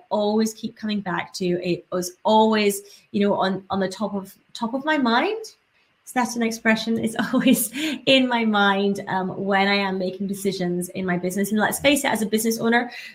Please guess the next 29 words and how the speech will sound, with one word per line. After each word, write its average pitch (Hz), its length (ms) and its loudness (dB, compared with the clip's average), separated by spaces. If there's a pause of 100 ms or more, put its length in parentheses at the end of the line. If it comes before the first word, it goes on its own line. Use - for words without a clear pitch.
(120)
many 247 560 8
times 202 360 0
we 208 100 0
are 202 100 4
making 226 340 0
hundreds 403 760 0
of 214 60 -6
decisions 190 420 -2
every 196 240 0
single 196 320 0
day, 190 240 0
whether 180 220 2
they're 175 160 0
micro 214 340 -2
decisions 226 500 -2
or 202 160 -2
larger 185 360 0
decisions 180 460 -6
in 175 120 -10
our 175 140 -2
business. - 420 -10 (320)
So 202 180 -2
if 202 140 -4
we 233 120 0
have 220 180 0
this 226 160 -2
information 196 640 -4
to 196 80 -6
hand 220 400 -2